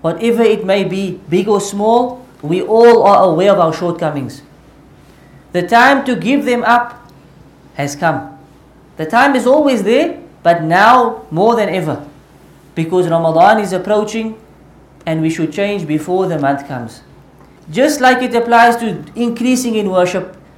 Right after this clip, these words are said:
the same applies to giving up bad habits and sins.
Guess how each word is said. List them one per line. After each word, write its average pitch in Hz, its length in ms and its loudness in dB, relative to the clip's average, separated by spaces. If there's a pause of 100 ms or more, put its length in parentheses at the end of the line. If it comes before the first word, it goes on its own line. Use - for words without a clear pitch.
(160)
the 160 120 0
same 214 460 0
applies 208 680 2 (380)
to 143 140 -4
giving 160 360 0
up 165 180 -2
bad 160 200 2
habits 156 460 -2 (260)
and 135 180 -4
sins. 175 440 -4